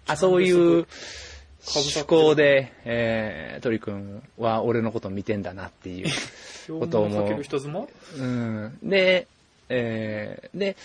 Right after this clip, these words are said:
Speaker 2: その三本ともちょっと見てると、あの、
Speaker 1: うん。
Speaker 2: ちょっと見させてもらったんです。長いんですけど、
Speaker 1: うん。
Speaker 2: 一本一時間じゃなくて、百七十分、百七十分、百七十分。
Speaker 1: <laughs>
Speaker 2: ってことで、見たんですけど、結構ね、あの、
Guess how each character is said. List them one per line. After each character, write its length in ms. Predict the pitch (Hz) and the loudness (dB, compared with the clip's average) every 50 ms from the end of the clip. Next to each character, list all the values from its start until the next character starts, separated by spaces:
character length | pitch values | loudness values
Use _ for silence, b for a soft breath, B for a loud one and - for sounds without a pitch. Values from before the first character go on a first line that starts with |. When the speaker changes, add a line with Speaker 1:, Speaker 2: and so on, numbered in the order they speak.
| B B B B B | B B B B B
Speaker 2:
そ 80 | - - | -4 -2
の 80 | 240 220 | 0 2
三 180 | 247 269 277 | 4 4 4
本 200 | 262 294 285 269 | 4 4 4 4
と 100 | 254 269 | 4 4
も 480 | 262 269 262 262 262 247 247 240 247 - | 4 6 6 6 6 4 4 0 -2 -6
ち 20 | - | -8
ょ 20 | - | -4
っ 20 | - | -2
と 60 | 165 | 0
見 100 | 147 139 | 0 2
て 80 | 156 156 | 2 2
る 120 | 156 147 | 2 2
と、 340 | - 180 170 120 98 - - - _ _ _ _ _ - | 4 4 4 4 4 2 -2 -10 _ _ _ _ _ -14
あ 100 | 165 127 | -10 -8
の、 80 | 123 127 | -6 -6
Speaker 1:
う 20 | |
ん。 40 | 135 | -4
Speaker 2:
ち 60 | - | -2
ょ 40 | 202 | 0
っ 20 | |
と 80 | 151 127 | 0 2
見 60 | 123 | 2
さ 120 | - 180 165 | 2 2 2
せ 60 | - | 2
て 80 | 175 | 0
も 60 | 165 160 | 0 0
ら 60 | 123 | -2
っ 40 | - | -2
た 100 | _ 101 | _ -12
ん 20 | - | -12
で 60 | - | -8
す。 80 | - 117 | -6 -4
長 260 | 123 139 165 185 - | -2 -2 -2 -2 0
い 40 | 180 | 0
ん 60 | 165 | 0
で 80 | 151 | 0
す 100 | - - | 0 0
け 60 | 143 135 | 0 0
ど、 20 | |
Speaker 1:
う 20 | |
ん。 20 | 139 | 0
Speaker 2:
一 100 | 147 151 | 0 0
本 140 | 165 156 151 - - | -4 -4 -4 -6 -10
一 200 | 143 131 - 147 | -10 -8 -6 -6
時 100 | 151 - | -2 0
間 300 | 156 147 143 147 147 - _ _ - | 0 0 0 -2 -6 -10 _ _ -8
じ 100 | 131 127 | -6 -4
ゃ 40 | 127 | -4
な 60 | 120 | -6
く 60 | - | -6
て、 120 | - 113 95 | -6 -8 -6
百 260 | - - 131 131 156 | -6 -6 -4 -2 -2
七 200 | 156 151 151 143 | 0 0 0 0
十 120 | 139 151 | -2 -2
分、 160 | - _ 117 101 | -4 _ -6 -6
百 220 | 110 104 - 120 | -6 -6 -4 -2
七 200 | 120 120 120 120 | 0 0 0 -2
十 100 | 117 127 | -2 -4
分、 160 | - - - 98 | -6 -8 -10 -10
百 200 | 104 - 120 113 | -6 -4 -2 0
七 260 | 113 110 107 107 101 | 0 0 0 -2 -2
十 140 | 101 101 - _ _ - | -4 -8 -12 _ _ -20
分。 100 | - - _ _ _ B B B B B B B - | -20 -20 _ _ _ B B B B B B B -6
Speaker 1:
<laughs> 460 | - - 202 202 147 190 214 185 - _ _ _ _ _ | -2 0 0 0 0 -2 -6 -12 -14 _ _ _ _ _
Speaker 2:
っ 20 | |
て 120 | - 123 110 | -2 -2 0
こ 100 | 120 107 | 0 0
と 100 | 107 95 | 0 0
で、 400 | 104 104 107 98 95 101 - - _ _ | 2 2 2 2 2 0 -4 -10 _ _
見 140 | 127 160 180 | -4 0 2
た 80 | - 120 | 2 0
ん 20 | |
で 40 | 104 | 0
す 60 | - | -2
け 60 | - 117 | -4 -4
ど、 100 | - B B B B - | -4 B B B B -4
結 140 | - 311 | -4 -2
構 120 | - - 131 | 2 2 2
ね、 240 | 120 107 101 - - - _ _ _ _ _ _ - | 4 2 2 0 -4 -10 _ _ _ _ _ _ -6
あ 180 | 117 120 120 117 | -4 -4 -2 -2
の、 500 | 117 117 110 110 110 113 113 - 170 | -2 -4 -4 -4 -6 -6 -8 -10 -12